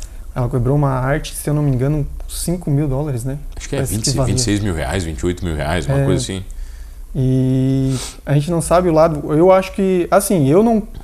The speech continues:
Speaker 1: curto muito o trabalho do Romero Brito, eu acho ele um excelente artista, pra che-, por onde ele chegou, né?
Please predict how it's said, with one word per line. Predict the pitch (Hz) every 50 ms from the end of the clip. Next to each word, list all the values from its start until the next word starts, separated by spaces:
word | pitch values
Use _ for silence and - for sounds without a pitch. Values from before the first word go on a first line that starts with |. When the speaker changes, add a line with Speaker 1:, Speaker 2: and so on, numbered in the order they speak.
| - - -
Speaker 1:
curto | - 185 208 233 214 226 165
muito | 160 180 196 196
o | -
trabalho | - 151 147 165 170 165
do | 147
Romero | 151 147 147 143 135
Brito, | 117 139 175 - 147
eu | 131 131
acho | 131 - 151
ele | 135
um | 131
excelente | 135 123 - 139 127 131 147 147 156
artista, | 139 120 113 - - 165 196 185 -
pra | - - 131 127
che-, | - - 143 127 127 - - - - - - - - - - -
por | - 139
onde | 139 147 147 156
ele | 151
chegou, | 143 - 147 123 123 165
né? | 185 151 131